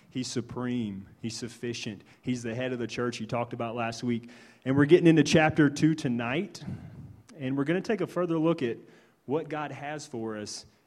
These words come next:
in an otherwise pretty short letter. The book of, uh, the book of Colossians is a letter written by Paul, and it's four chapters. It's ninety-five verses,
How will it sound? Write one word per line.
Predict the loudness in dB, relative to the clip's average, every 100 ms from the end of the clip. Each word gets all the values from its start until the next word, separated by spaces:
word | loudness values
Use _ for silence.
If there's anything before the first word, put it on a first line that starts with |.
| _
in | -6 -4 -4 -6 -8
an | -2
otherwise | 2 4 4 2
pretty | 0 -2 -2
short | -2 -2 -2
letter. | -2 -2 -4 -12 -20
The | -14 -4
book | -2 -2
of, | -6 -6
uh, | -6
the | -2
book | -2
of | -2
Colossians | -2 -2 -2 -4 -6
is | -6
a |
letter | -6 -4 -2 -2
written | -2 -4 -4
by | -4 -6
Paul, | -10 -10 -8 -6 -8 -12 _ _ _ _ -10
and | -6
it's | -4
four | 0 0
chapters. | 2 -2 -2 -6 -6
It's | -6 -2
ninety-five | 0 0 0 0 0 0
verses, | -2 -2 -2 -6 -6 -10